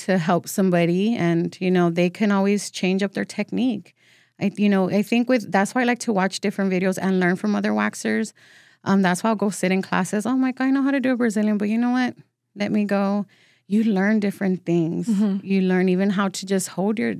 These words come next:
Speaker 1: stick, you know? Um, and of course, we have to take care of our hands, you know? So learning little things like that to protect our own body, it's,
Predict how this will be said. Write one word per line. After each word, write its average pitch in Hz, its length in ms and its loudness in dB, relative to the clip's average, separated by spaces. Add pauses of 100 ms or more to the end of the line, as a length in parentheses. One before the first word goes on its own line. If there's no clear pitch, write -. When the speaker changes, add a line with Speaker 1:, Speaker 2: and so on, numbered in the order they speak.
(120)
Speaker 1:
stick, - 760 -2 (560)
you 190 120 0
know? 180 440 2
Um, 175 200 2
and 175 120 2
of 180 80 -4
course, 214 240 0
we 185 60 2
have 185 100 -2
to - 80 -10
take 190 100 0
care 208 200 0
of 196 40 0
our 196 140 0
hands, 202 480 0
you 180 40 -2
know? 175 120 2
So 190 300 0
learning 220 380 4
little 233 200 2
things 196 260 -2
like 214 140 0
that 214 140 0
to 208 100 -4
protect 185 480 -4
our 175 160 2
own 233 160 2
body, 262 400 0
it's, 92 200 -6